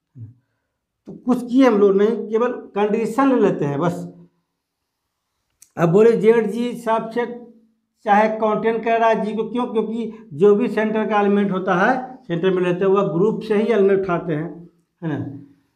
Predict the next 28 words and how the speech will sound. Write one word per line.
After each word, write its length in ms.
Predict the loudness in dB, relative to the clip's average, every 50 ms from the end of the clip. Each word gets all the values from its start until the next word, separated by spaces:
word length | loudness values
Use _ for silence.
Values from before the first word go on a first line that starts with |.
| _ _ _ _ _ -2
और 160 | 0 2 2
एक 160 | 2 0 0
लेफ्ट 340 | 0 0 2 2 0 0 -2
एक 120 | -2 0
राइट 280 | 0 0 0 -2 -2 -6 -10 -14 -18 -20 _ _ _ _
किया 200 | -4 -2 -2 -2
जाता 140 | 0 -2 -2
है 320 | -2 -2 -2 -4 -8 -14 -18 -20 _ _ _ -12
और 80 | -8
दोनों 260 | -4 -2 0 0 0 0
क्या 120 | 0 0
होता 200 | 0 0 0 0
है? 60 | 0
इक्वल 260 | 0 0 0 0 0 2
होता 240 | 0 0 -2 -4
है। 80 | -6 -6
तो 120 | -4 -2
एक 140 | -2 0 0
तरह 180 | 0 0 0 2
से 60 | 0
वो 120 | 0 0
क्या 120 | 0 2 2
हो 120 | 2 2
गया? 220 | 2 0 -2 -4 -6 -10 -12 -14 -18 -20 -16 _ -8
abelian 460 | -4 -2 0 0 0 0 0 0 0
ही 60 | 0
तो 160 | -2 -2 -2
हुआ, 200 | 0 0 0 -2